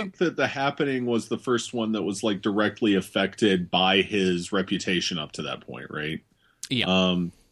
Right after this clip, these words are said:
Speaker 1: like, everything else had kind of been moderately well received. Hell, even people like The Village, you know?
Speaker 2: Yeah. Even
Speaker 1: But,
Speaker 2: if, yeah,
Speaker 1: but
Speaker 2: at
Speaker 1: after
Speaker 2: the worst, you could
Speaker 1: Lady
Speaker 2: say,
Speaker 1: in the
Speaker 2: "Oh, it's
Speaker 1: Water,
Speaker 2: just"
Speaker 1: it was like,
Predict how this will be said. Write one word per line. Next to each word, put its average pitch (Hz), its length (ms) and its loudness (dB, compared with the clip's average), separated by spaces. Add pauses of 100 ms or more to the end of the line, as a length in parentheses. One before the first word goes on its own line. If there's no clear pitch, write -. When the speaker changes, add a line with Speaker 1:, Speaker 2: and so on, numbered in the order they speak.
(520)
Speaker 1:
like, 120 220 4
everything 151 400 4
else 113 360 2
had 101 140 -6
kind 113 240 -2
of 101 140 -2
been 104 440 -2
moderately 104 640 0
well 104 260 0
received. 98 640 0
Hell, 107 300 4
even 98 220 0
people 98 320 0
like 92 200 2
The 92 80 -6
Village, 82 560 0
you 92 100 0
know? 90 200 -2 (240)
Speaker 2:
Yeah. 240 320 -4 (320)
Even 220 180 6
Speaker 1:
But, 110 120 4
Speaker 2:
if, - 100 -8
yeah, 170 220 2
Speaker 1:
but 127 200 4
Speaker 2:
at 131 80 6
Speaker 1:
after 139 220 2
Speaker 2:
the 160 100 4
worst, 202 200 4
you 135 100 2
could 143 40 6
Speaker 1:
Lady 143 120 2
Speaker 2:
say, 135 160 4
Speaker 1:
in 113 60 0
the 107 40 -4
Speaker 2:
"Oh, 156 180 2
it's 165 80 -2
Speaker 1:
Water, 120 120 0
Speaker 2:
just" 110 140 -2
Speaker 1:
it 104 120 -12
was 104 180 -10
like, 107 440 -4